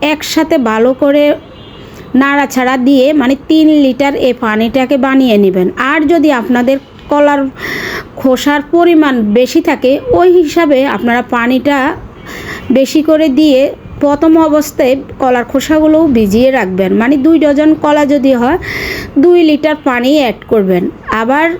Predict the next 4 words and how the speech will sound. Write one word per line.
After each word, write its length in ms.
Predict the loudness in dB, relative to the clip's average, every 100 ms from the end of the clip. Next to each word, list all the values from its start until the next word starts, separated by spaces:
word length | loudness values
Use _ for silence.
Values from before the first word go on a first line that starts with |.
| -14 -20 -20 -20 -20 -18 -18 -18 -18 -16 -16 -12 -10 -10 -10 -4 0
যখন 600 | 0 0 2 2 2 0
জৈব 280 | 0 0 0
সা-, 340 | -2 -6 -2 0
লিকুইড 440 | 0 0 -2 -4